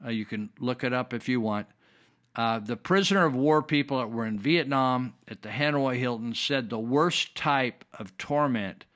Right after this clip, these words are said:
worse than breaking their arm, breaking their leg, starving them to death, was leaving them alone and isolating them and causing them to social distance.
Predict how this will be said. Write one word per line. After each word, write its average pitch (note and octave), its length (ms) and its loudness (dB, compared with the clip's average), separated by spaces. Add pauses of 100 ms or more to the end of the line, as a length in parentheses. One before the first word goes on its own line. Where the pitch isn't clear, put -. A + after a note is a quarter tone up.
(280)
worse D3+ 400 2
than A2 160 -4
breaking C#3+ 500 -2
their D3 160 2
arm, A#2+ 480 0 (120)
breaking B2 500 -4
their D#3+ 180 2
leg, B2+ 480 0 (360)
starving C#3+ 720 2
them A2+ 160 0
to G2+ 80 -6
death, G#2+ 440 -4 (300)
was A#2 240 -4
leaving B2+ 420 2
them A#2 160 0
alone G#2 480 -4 (1900)
and A#2 240 -4
isolating G2 720 -4
them D#2+ 260 -18 (1300)
and A2+ 220 -8
causing C3+ 400 0
them A#2 140 -2
to G2+ 80 -8
social A2 420 -4
distance. - 640 -10